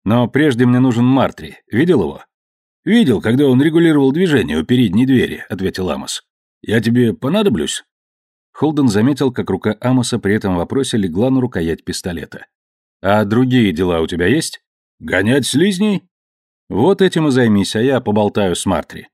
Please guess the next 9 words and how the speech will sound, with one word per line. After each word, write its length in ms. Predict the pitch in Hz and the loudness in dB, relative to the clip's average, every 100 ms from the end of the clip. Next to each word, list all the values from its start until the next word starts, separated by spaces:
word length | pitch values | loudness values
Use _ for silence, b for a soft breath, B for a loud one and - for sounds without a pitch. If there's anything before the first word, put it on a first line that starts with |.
| _ _ _ _ _ _ _ | _ _ _ _ _ _ _
Амос 340 | 120 143 139 - | -2 0 0 -2
насмешливо 640 | 113 - 123 - 110 110 | -2 0 -2 0 0 0
отсалютовал 800 | - 117 - 90 90 85 131 151 - | -2 -6 -4 -4 -4 -2 0 0 -2
и 100 | 143 | -4
побежал 500 | 151 139 107 92 147 | -2 0 0 0 -2
ко 140 | 147 113 | -4 -8
входу 340 | - 87 80 | -8 -10 -8
в 60 | 85 | -8
башню. 460 | 80 73 - - | -8 -8 -12 -16